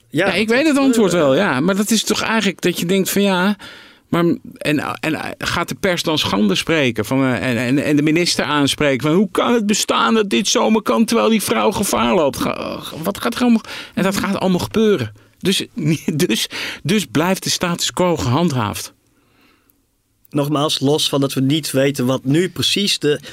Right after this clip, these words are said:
Speaker 1: of er nog nieuwe dreigingsinfo is gekomen. Dat moeten we nog één keer herhalen, want dat
Speaker 2: Ja,
Speaker 1: is
Speaker 2: want
Speaker 1: natuurlijk
Speaker 2: het
Speaker 1: wel,
Speaker 2: is, het
Speaker 1: we
Speaker 2: is
Speaker 1: weten
Speaker 2: de
Speaker 1: niet wat we niet weten. Maar al wat we wel weten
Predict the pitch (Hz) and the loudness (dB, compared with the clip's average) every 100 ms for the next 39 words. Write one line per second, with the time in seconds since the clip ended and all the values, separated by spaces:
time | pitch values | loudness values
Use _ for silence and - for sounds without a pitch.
0 | - 147 143 131 147 139 120 127 127 120 | -6 -2 0 0 2 2 0 -2 -2 -2
1 | 120 - - - _ - 131 110 113 107 | -4 -8 -12 -16 _ -2 -2 0 -4 -4
2 | 107 117 - - 113 98 92 - 120 117 | -4 -6 -6 -4 -4 -4 -8 -12 -6 -2
3 | 120 123 123 131 123 110 110 120 131 123 | 0 0 0 0 -2 -2 -2 -2 0 0
4 | 120 113 110 120 120 120 113 120 135 139 | 0 0 0 0 0 0 -2 -2 0 0
5 | 180 156 143 147 147 143 147 131 107 - | 0 0 -2 0 0 2 0 0 -6 -12
6 | - - - 135 139 143 - - - - | -14 -10 -4 0 0 -2 -10 -20 -20 -20
7 | - _ 151 151 143 139 135 160 180 175 | -20 _ 0 2 2 2 2 2 2 2
8 | 170 165 | 0 -4